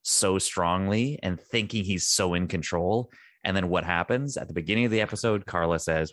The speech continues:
"We'll let him play his game, whatever he wants to do." And then later on, "Yeah, actually, we're gonna do this. Well, no, maybe we switch. Maybe we take control." And she actually finds out that there's the advantage. She plays this. She is completely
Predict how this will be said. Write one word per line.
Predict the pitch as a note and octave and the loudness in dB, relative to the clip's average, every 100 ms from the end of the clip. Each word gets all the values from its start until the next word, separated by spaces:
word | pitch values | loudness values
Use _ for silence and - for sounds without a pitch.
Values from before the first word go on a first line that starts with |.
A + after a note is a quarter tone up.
| - | -4
"We'll | |
let | C#3+ A#2 | -2 -2
him | G#2+ | -2
play | G#2+ G2 | 0 0
his | E2+ | 0
game, | - E2+ E2 | -2 -4 -2
whatever | F2+ G2+ G2 | 0 0 0
he | G2 | 0
wants | E2+ E2+ - | -2 -4 -6
to | E2+ | -2
do." | F2 C#2+ - - - - - | -2 -2 -6 -14 -20 -10 -4
And | F#2 | 0
then | F#2 E2+ | 2 2
later | F2 E2+ G2 | 2 2 2
on, | B2+ C3+ C3+ - _ _ _ | 2 2 0 -4 _ _ _
"Yeah, | - F3+ | -4 0
actually, | C3 - A#2+ | 0 0 0
we're | |
gonna | A2 G#2+ | 2 2
do | |
this. | A2 A2 - | 2 0 -4
Well, | A#3+ A#3 | -2 0
no, | G3 E3+ | 2 2
maybe | D3 C#3 B2+ | 2 2 2
we | G#2 | 0
switch. | G2 - F2+ D#2 - - | 0 0 -2 -2 -10 -2
Maybe | B2+ A#2+ | 0 2
we | A2+ A2+ | 2 2
take | A2 - | -2 -4
control." | F#2+ G2+ F2 F2 - | -4 0 2 2 0
And | G2+ F#2 | -2 0
she | - A2+ G#2+ | 0 2 2
actually | F#2+ - | 0 -2
finds | E2+ F2+ F2+ G2 | -4 -2 0 2
out | G#2+ G2+ | 2 2
that | G2 E2+ | 0 0
there's | F2+ | -4
the | E2+ | -2
advantage. | E2+ A#2+ D3+ D3+ D3+ C#3 | -2 0 0 2 0 0
She | - - E2 | -4 -4 -6
plays | - E2 E2+ | -4 -6 -2
this. | C3 C3+ C3+ | 2 2 2
She | - - D#3+ | -2 -2 0
is | C3+ | 0
completely | - - A#2+ - C#3+ F3 E3 - B2+ G2 F2+ F#2 | -2 -6 -8 -6 0 0 0 -4 -4 -2 0 -2